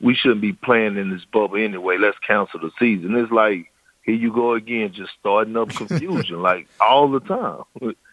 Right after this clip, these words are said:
Speaker 1: Just got a problem.
Speaker 2: Yeah, there, there's definitely that. And, it, Kirk, Perk, let me just, uh, ask you one last thing, uh, about Kyrie, and then we can move on and talk about other stuff. There's plenty of other stuff to talk about. Um,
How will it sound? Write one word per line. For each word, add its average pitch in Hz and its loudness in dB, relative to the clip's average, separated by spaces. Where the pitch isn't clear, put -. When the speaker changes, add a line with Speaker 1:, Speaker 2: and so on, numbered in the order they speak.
Speaker 1:
Just 131 -4
got 147 6
a 135 -2
problem. - -2
Speaker 2:
Yeah, 147 2
there, 151 2
there's 151 -4
definitely 151 0
that. 110 -4
And, 123 -6
it, 247 0
Kirk, 262 4
Perk, 262 6
let 294 0
me 330 -2
just, 311 0
uh, 190 2
ask 180 2
you 196 -8
one 156 2
last 151 2
thing, 113 -2
uh, 117 0
about 135 2
Kyrie, 113 0
and 113 -6
then 123 -6
we 135 -4
can 117 -8
move 107 -8
on 101 -4
and 95 -12
talk 113 -4
about 107 -4
other 104 -4
stuff. 107 -8
There's 107 -8
plenty 160 0
of 127 -2
other 117 -2
stuff 107 -8
to 139 -12
talk 123 0
about. 104 -6
Um, 165 6